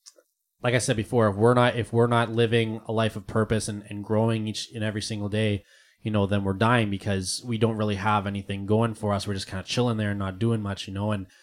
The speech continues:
and growth can come from any number of things, just about, you know, expanding your horizons, doing things that matter. And for me,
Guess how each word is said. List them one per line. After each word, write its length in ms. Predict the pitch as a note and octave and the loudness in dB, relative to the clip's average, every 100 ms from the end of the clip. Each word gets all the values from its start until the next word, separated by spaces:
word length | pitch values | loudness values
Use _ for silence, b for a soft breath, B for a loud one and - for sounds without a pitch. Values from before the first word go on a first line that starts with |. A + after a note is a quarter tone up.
| B B B | B B B
and 140 | A2+ | -2
growth 260 | A2 C3+ B2 | 4 6 4
can 140 | B2+ | -2
come 180 | A#2+ A#2+ | -2 -2
from 160 | A#2 A#2 | 0 0
any 140 | A2+ | 0
number 240 | A2 A2 G#2+ | 0 0 0
of 120 | G2+ | 2
things, 320 | B2 A#2 F#2+ | 0 0 -2
just 140 | G#2+ | -6
about, 360 | G2+ G#2+ G2+ G2 | 0 2 2 -2
you 100 | - | -8
know, 120 | A2+ G#2 | -6 -4
expanding 520 | - - A2+ A2 A2 | -6 -4 -2 -2 -4
your 120 | - | -4
horizons, 600 | G2+ G2 G#2 G2+ A2 G#2 | -2 0 0 -2 -4 -6
doing 260 | G#2+ G#2 G2+ | -4 -6 -4
things 240 | G#2 G2+ | -6 -4
that 160 | G2+ G2+ | -4 -4
matter. 260 | G2 G#2 | -2 -2
And 100 | G#2+ | -2
for 140 | G2+ G#2+ | -2 -2
me, 380 | G#2+ A#2 A2+ | 2 2 0